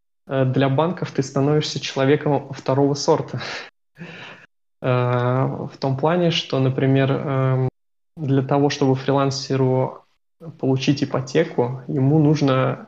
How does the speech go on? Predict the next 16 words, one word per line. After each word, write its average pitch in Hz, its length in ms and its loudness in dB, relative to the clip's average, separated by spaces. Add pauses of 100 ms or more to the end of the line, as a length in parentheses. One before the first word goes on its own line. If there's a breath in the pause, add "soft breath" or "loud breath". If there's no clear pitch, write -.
(120)
как - 180 -10
минимум 143 320 4
три 135 140 0
года 139 320 4
отработать 131 540 0
как - 220 -6
фрилансер, 135 760 -4 (360 loud breath)
и, 131 580 4
соответственно, 135 540 -2
чтобы 131 260 -2
у - 20 2
него 131 140 4
были 131 340 4
за 123 200 -2
три 131 360 -2
года 127 540 2